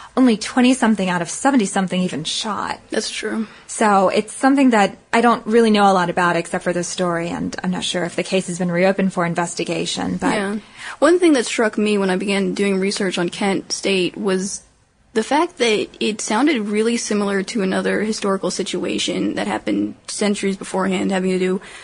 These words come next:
Speaker 2: with the Boston Massacre.
Speaker 1: Mm-hmm.
Speaker 2: And it, it really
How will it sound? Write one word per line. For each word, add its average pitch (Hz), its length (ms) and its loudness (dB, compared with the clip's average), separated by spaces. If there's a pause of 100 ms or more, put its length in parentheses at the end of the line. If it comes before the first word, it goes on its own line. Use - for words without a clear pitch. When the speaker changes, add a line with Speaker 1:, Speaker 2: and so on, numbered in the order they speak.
(100)
Speaker 2:
with 196 140 -4
the 185 260 0
Boston 202 400 0
Massacre. - 600 -6
Speaker 1:
Mm-hmm. 185 420 -2
Speaker 2:
And 208 380 4
it, 214 140 2 (180)
it 226 100 2
really 233 720 0